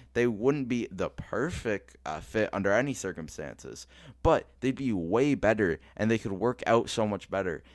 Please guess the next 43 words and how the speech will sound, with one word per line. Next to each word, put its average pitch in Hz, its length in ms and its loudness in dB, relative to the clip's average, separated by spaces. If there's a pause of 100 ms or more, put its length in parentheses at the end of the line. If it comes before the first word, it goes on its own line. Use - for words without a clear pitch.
if - 220 -8
there 107 140 0
was 104 120 -4
more 123 200 2
spacing, 110 640 -2
if 104 160 -6
they 123 80 0
could 120 160 -2
run 131 180 2
the 123 80 -2
pick 131 240 -4
and 107 160 -2
roll 117 300 0
more, 80 360 -4 (440)
uh, 69 240 -6 (240)
if 104 160 -8
they 127 100 -2
could 117 180 -4
just 113 160 -8
have 127 200 0
shooters 120 500 0
on 110 140 0
the 98 80 0
wing, 95 400 -2 (260)
they - 80 -12
could 104 80 -4
have 101 140 -4
three 139 340 -6
and 117 180 -2
D 127 220 0
players. 107 760 -2 (580)
And 101 360 0
they 107 160 0
let 107 480 0
go 131 400 8
of 95 160 -2 (100)
all 110 240 6
those 120 240 2
players 117 380 0
that 90 120 -2
would 90 140 -6
fit 110 240 -2
perfectly. 110 640 -2